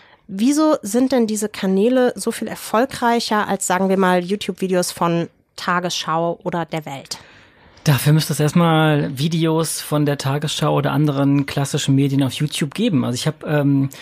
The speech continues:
Speaker 2: als ich die Videos durchgeschaut hab, mich auch ganz schön gewundert und dachte, liegt es jetzt am YouTube-Algorithmus? Wo sind all die Videos von, was kennt man, R T L Aktuell, Z D F Heute, Tagesschau?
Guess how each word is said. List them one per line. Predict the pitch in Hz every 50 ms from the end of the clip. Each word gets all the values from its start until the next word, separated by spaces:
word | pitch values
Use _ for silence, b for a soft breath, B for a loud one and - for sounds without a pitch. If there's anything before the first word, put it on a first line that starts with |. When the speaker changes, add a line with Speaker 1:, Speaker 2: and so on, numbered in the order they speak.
| B B B B B B
Speaker 2:
als | - 127
ich | 147 147
die | - 160 147
Videos | 147 156 190 175 151 -
durchgeschaut | 165 165 - 202 - - 202 190 -
hab, | 190 -
mich | - 175 160 - 160
auch | -
ganz | - 175 175
schön | - 202 175
gewundert | 143 135 175 240 247 202 -
und | - 123 117
dachte, | 123 113 - 110
liegt | 110 120 - -
es | 135 -
jetzt | 131 - -
am | - 135
YouTube-Algorithmus? | 117 139 170 170 - - - - 165 170 - 185 185 190 - - 214 220 220 - -
Wo | - 147 131
sind | 139 165 170 180
all | 180 151 147 147
die | 160 147
Videos | 160 170 160 170 180 185 170 -
von, | - 151 143 135 127 127
was | - 135 -
kennt | - - -
man, | 160 139 131 135
R | 131 143
T | - - 151
L | 147 151
Aktuell, | 143 135 - - 190 175 165 175 180 175 165
Z | - - 160 -
D | - 156
F | 151 - - -
Heute, | 165 175 175 - 170 165 165 156
Tagesschau? | - 151 147 160 165 175 170 - - 180 165 165 175 175